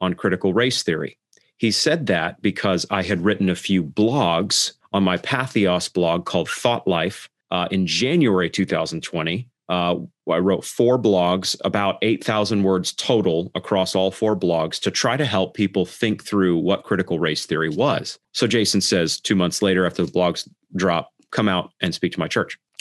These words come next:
Well, we, uh, we, we tentatively penciled that in, but then th-, George Floyd died, and then riots broke out in June two thousand twenty. And so I thought to myself, "Well, that's in Minneapolis.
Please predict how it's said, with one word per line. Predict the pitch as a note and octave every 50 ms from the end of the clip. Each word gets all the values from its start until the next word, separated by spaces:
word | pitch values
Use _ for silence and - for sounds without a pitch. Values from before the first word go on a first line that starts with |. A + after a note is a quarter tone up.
| - -
Well, | C3 B2 A2+ A2 G#2 G2+ - - - - - - _
we, | G2+ A2 A#2+ A#2+ A2+ A2+ G#2+
uh, | G#2 G2+ F#2+ F#2 F#2 - _ _ _ _ _ _ _
we, | F2+ A2+ A#2 G#2+ B2 -
we | A2+ A2+ G#2
tentatively | - - C3 B2 B2 A2+ A2+ G2+ - G2+ F#2+
penciled | F#2 - A#2+ G#2 - G#2+ F#2+ D#2+
that | F#2 F2 E2+
in, | A#2 E3+ D3+ - - - -
but | - A2 -
then | C3+ A#2+ A#2 A#2 G#2+ - - _ _ _ _ G#2+
th-, | F#2 F2+ - _ -
George | - A2+ G2+ F#2 -
Floyd | - A#2+ A#2 A2 G#2 F2+ -
died, | G#2 F#2 F2+ E2+ E2+ F#2+ G2 A#2+ - _ _ _ _ _ _ _ -
and | G2+ G2 F#2 F2
then | G2+ G2 F#2+ F#2 F2
riots | F2+ G2+ G#2 A2 A2 G2+ - -
broke | - - G2+ F2+ F2 -
out | F#2 E2+ E2 F2 - -
in | G2+ F#2 F2+
June | F2 - A2+ B2+ D3+ D#3+ D#3
two | - A2
thousand | F#2 F#2 D#2+ E2+ E2 - E2 D#2
twenty. | - - F2+ E2 E2+ E2+ D#2
And | E2 F#2
so | - - G#2 F2+
I | F2+ F2
thought | F2 - G#2+ G2 -
to | - -
myself, | F#2+ E2+ E2+ - - - F2 E2 D#2+ - -
"Well, | F#2+ F#2
that's | F#2+ F#2+ F#2 -
in | G2 F2
Minneapolis. | F2 F#2+ F#2 F#2 F2+ F#2+ A#2 B2+ - D2+ - - - - - -